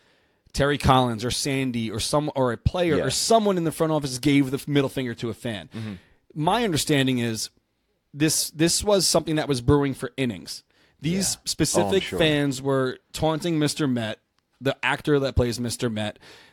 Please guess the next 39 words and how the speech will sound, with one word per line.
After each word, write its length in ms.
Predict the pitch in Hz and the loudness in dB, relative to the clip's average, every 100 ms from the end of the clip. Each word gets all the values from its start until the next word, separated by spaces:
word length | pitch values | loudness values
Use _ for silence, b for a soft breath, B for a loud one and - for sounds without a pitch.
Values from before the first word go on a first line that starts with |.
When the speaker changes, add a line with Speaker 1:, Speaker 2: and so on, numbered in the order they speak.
| B | B
Speaker 1:
One 140 | 139 170 | 0 0
of 80 | 170 | 0
the 80 | |
Mister 300 | 147 165 170 | -2 0 2
Met's 200 | 160 143 | 0 0
wranglers 540 | 139 143 147 143 143 131 | -2 -2 0 2 2 2
or 60 | |
handlers 420 | 117 147 147 147 120 | -2 -2 0 0 0
or 60 | |
whatever 240 | 123 160 156 | 2 2 4
you 80 | |
wanna 180 | 135 127 | 2 0
call 220 | - 160 | 0 2
them 240 | 143 123 - | 2 -2 -4
actually 320 | 135 - 139 | -6 -6 -8
complained 540 | - 120 - 180 185 170 | -6 -6 -4 -4 -4 -4
to 100 | 151 | -8
security. 440 | 123 - 160 123 | -8 -4 -2 -2
Security 440 | - 120 156 160 | -6 -6 -4 -4
spoke 320 | 139 - 180 - | -6 0 0 0
to 80 | |
these 180 | 139 139 | -4 -4
individual 520 | 139 135 127 123 127 | -2 -4 -6 -6 -6
fans 420 | - 160 135 120 - B B - | -2 -2 -2 -4 -10 B B -4
and 200 | 123 117 | -2 0
said, 220 | 131 123 | 0 0
like, 180 | 120 147 | -4 0
"Listen, 280 | 143 - 104 | 0 0 -6
cool 320 | - 139 135 | -4 -2 -2
it. 100 | - | -4
We're 60 | |
not 140 | 123 - | -8 -8
kicking 180 | 117 123 | -8 -6
you 60 | |
out. 80 | 110 | -6
Whatever. 260 | 123 123 - | -6 -8 -6
Cool 280 | - 170 104 | -2 -2 -2
it." 100 | - B B | -8 B B
So, 600 | - 135 127 123 120 - | -2 2 2 0 -4 -10